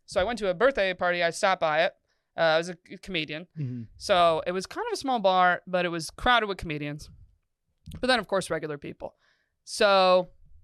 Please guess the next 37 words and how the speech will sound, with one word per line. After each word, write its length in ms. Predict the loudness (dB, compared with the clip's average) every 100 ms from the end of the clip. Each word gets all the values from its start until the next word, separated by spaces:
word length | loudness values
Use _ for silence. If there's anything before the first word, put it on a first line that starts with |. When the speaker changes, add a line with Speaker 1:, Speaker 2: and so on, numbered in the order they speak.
| _ _ -10
Speaker 1:
comedian 360 | -2 0 2
brings 200 | 2 0
a 40 | 2
girl. 380 | 4 6 4 2
She's 380 | -2 -4 0
got 240 | 2 4 2
a 20 |
friend. 560 | 0 2 4 4 0 -4
And, 260 | -8 -6
you 80 | 0
know, 100 | 2
we're 80 | 2
all 100 | 2
chatting. 500 | 0 0 2 0 -4
And 80 | -4
she 240 | -2 -2
finds 380 | 0 0 0 -4
these 120 | -4
other 160 | -2 0
guys 240 | 0 0
cute. 480 | -2 -2 -2 -8 -20 -18 -20 -20 _ _ _
And 160 | -6 -2
I 120 | -2
was 100 | -4
like, 360 | -4 -4 -8 -16 -2
"Oh, 200 | 2 2
who 60 | 2
are 80 | 4
they?" 400 | 4 4 2 0
And 100 | -4
they 60 | -2
were 160 | -2 -2
at 220 | -2 -2 -6
the 100 | -8
show 680 | 0 2 4 2 0 -4 _ _ _
that 260 | 0 0 -2
she, 420 | -6 -6 -4